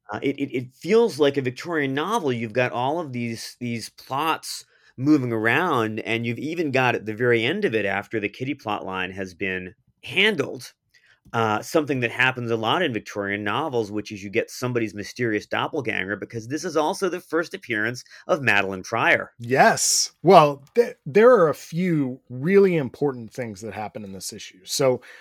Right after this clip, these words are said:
Speaker 1: Yes.
Speaker 2: let's start
Speaker 1: We should
Speaker 2: with,
Speaker 1: say what they
Speaker 2: let's
Speaker 1: are.
Speaker 2: start with the first scene, which is the, the classic Professor Xavier is a jerk. Um, and then I think what a lot of people forget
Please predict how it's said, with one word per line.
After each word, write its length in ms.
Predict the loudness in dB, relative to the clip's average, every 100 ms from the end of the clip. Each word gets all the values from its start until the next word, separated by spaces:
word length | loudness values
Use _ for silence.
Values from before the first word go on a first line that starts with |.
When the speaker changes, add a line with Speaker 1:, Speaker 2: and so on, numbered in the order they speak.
| -20
Speaker 1:
Yes. 560 | -18 -16 -14 -14 -16 -20 _ -2
Speaker 2:
let's 300 | 6 6 6
start 220 | 4 4
Speaker 1:
We 20 | 4
should 20 |
Speaker 2:
with, 60 | -2
Speaker 1:
say 140 | -4
what 100 | -4 -2
they 80 | 4
Speaker 2:
let's 140 | 4
Speaker 1:
are. 40 | 4
Speaker 2:
start 220 | 4 4
with 120 | 4
the 60 | 0
first 340 | 0 0 0
scene, 340 | -6 -6 -10 -4
which 240 | 0 2 4
is 320 | 2 2 -2
the, 200 | -2 -4 -4
the 80 | -6
classic 520 | 2 2 2 -2 -4
Professor 460 | -4 -2 -2 -2 -4
Xavier 380 | -4 -4 -6
is 260 | -4 -2 -2
a 60 | -4
jerk. 480 | -6 -10 -12 -18 -20 -20 -20 _
Um, 340 | -2 0 -2 -6 0
and 400 | 2 2 0 -8 _ _ -8
then 560 | 4 6 6 4 0 -6 _
I 100 | 4
think 180 | 4 4
what 80 | 6
a 40 |
lot 220 | 8 6
of 60 | 6
people 220 | 2 2 0
forget 440 | 0 2 2 2